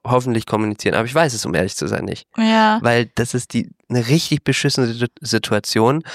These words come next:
Speaker 1: wo man sich wünscht, also wo ich, ich denke, dass du dir wünschst, dass wir so, also dass wir super, super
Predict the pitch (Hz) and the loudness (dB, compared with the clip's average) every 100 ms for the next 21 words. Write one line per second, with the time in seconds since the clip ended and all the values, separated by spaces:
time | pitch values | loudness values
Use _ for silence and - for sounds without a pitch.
0 | - - 120 120 117 113 - _ - 117 | -14 0 2 4 2 0 -6 _ -4 -2
1 | 110 120 156 151 226 - - - _ _ | -2 0 2 2 0 -4 -8 -16 _ _
2 | _ _ _ _ _ _ _ _ _ _ | _ _ _ _ _ _ _ _ _ _
3 | _ _ _ _ _ 123 120 120 123 104 | _ _ _ _ _ 0 2 4 4 4
4 | _ _ _ _ - - - - 123 - | _ _ _ _ -4 -4 -8 -8 -6 -2
5 | - 135 175 - 147 117 - 160 156 135 | 2 2 2 2 2 0 2 2 4 4
6 | 143 - 117 - 117 117 - - _ _ | 2 0 -4 0 0 0 -8 -20 _ _
7 | _ 117 120 - - _ _ 127 117 113 | _ 0 2 2 -2 _ _ 0 2 2
8 | 123 127 117 151 - 143 127 135 | 0 0 0 0 2 2 0 -2